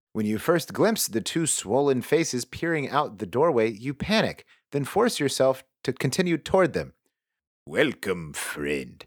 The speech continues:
Please come inside," says one of the men warmly. "Thanks, but I'll stay outside,"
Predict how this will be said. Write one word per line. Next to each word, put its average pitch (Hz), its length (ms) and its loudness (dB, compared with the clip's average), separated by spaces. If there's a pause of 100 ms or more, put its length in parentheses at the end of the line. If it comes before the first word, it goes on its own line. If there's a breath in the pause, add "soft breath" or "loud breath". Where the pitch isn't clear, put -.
(260)
Please 135 680 0
come 247 220 4
inside," 107 800 0 (480)
says 92 300 0
one 95 160 -4
of 90 80 -8
the 92 100 -6
men 85 240 -4
warmly. 85 380 -10 (520)
"Thanks, 294 320 0 (260 soft breath)
but 202 120 4
I'll 381 140 6
stay 220 280 2
outside," 135 680 2